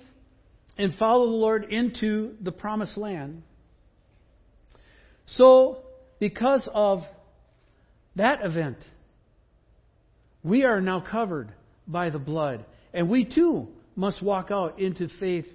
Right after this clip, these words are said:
and freedom that is ours. Jesus, because of his resurrection, 'cause of what was accomplished on the cross,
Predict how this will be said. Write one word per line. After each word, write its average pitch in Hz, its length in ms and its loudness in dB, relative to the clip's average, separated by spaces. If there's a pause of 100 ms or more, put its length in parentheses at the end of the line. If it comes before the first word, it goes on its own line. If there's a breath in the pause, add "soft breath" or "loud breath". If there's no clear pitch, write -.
(320 soft breath)
and 165 240 -4
freedom 160 400 -2 (560 soft breath)
that 156 160 -2
is 139 140 -6
ours. 147 320 0
Jesus, 254 400 -2
because 208 500 -4
of 202 100 -4
his 180 200 -4
resurrection, 180 880 -6 (840 soft breath)
'cause 170 140 -2
of 165 80 0
what 240 320 2
was 202 180 0
accomplished 240 580 -2
on 208 100 -4
the 185 80 -4
cross, 226 400 -6